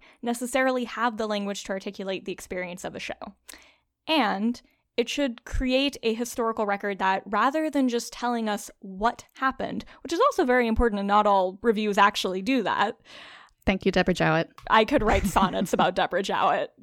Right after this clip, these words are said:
Speaker 1: different podcast. Rather than just telling us what happened, it should tell us something about the world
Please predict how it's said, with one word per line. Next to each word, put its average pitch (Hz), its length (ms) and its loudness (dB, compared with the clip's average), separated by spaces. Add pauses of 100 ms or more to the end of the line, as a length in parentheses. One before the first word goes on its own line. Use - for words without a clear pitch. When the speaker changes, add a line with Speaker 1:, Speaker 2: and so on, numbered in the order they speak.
Speaker 1:
different 214 340 4
podcast. - 760 0 (440)
Rather 381 140 6
than 494 140 6
just 427 140 -2
telling 370 220 -2
us 330 140 -4
what 277 120 4
happened, 277 520 2
it 247 120 -2
should 269 220 -4
tell 285 240 0
us 302 160 -4
something 247 640 0
about 214 560 0
the 240 80 0
world 214 560 0